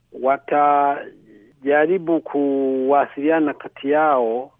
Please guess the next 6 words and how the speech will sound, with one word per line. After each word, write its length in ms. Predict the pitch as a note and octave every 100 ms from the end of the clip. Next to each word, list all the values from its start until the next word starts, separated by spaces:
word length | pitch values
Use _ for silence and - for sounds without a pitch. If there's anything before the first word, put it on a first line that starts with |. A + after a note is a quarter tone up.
| _ -
na 200 | A#2 A#2+
pia 340 | - E3 F3+ D3+
waweze 480 | D3 D#3 D#3+ C#3+
kuwasiliana 920 | C3+ C#3 C3 B2+ B2 B2+ B2+ C#3+ D3+ C#3+
na 500 | C3 B2 A#2+ A#2 A2+ -
rais 300 | B2+ C3+